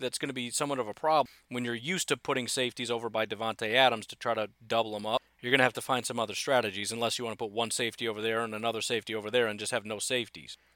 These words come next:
All right, so it, it just creates that complication. But overall, that's not enough. I mean, it's something, but we've had guys that have done that, that are just fast. I mean, M V S is just fast.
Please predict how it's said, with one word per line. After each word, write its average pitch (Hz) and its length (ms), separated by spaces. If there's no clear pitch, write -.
All 110 60
right, 107 100
so 135 100
it, 127 80
it 127 120
just 147 240
creates 135 480
that 123 200
complication. 127 600
But 135 140
overall, 156 600
that's 156 180
not 185 180
enough. 110 520
I - 40
mean, 143 140
it's 139 140
something, 165 480
but 156 100
we've 220 180
had 120 180
guys 92 240
that 90 80
have 82 140
done 78 160
that, 80 160
that 107 80
are 104 80
just 95 180
fast. 82 420
I 117 40
mean, 117 160
M 135 160
V 123 120
S 120 220
is 95 80
just 98 180
fast. 90 520